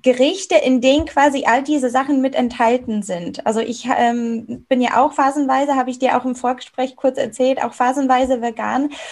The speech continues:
unterwegs und, ähm, auch diese Sachen gerade, die, die, die du erwähnst und aufzählst, die, die gehören dann tatsächlich in ganz viele Gerichte, die ich dann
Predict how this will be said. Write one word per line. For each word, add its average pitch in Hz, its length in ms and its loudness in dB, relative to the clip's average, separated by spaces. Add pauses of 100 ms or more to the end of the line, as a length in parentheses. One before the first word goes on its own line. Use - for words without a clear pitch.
(160)
unterwegs 247 760 0
und, 240 440 -4
ähm, 226 600 -4 (360)
auch 247 200 4
diese 269 300 2
Sachen 269 360 0
gerade, 254 320 2
die, 233 160 -6
die, 240 220 -8
die 233 140 -2
du 247 80 0
erwähnst 262 580 0
und 240 140 -4
aufzählst, 247 600 0
die, 240 160 -8
die 220 120 -12
gehören 247 420 0
dann 269 140 2
tatsächlich 262 480 -4
in 226 100 -6
ganz 294 260 -2
viele 294 240 -2
Gerichte, 262 460 -6
die 254 180 -6
ich 262 120 -10
dann 247 240 0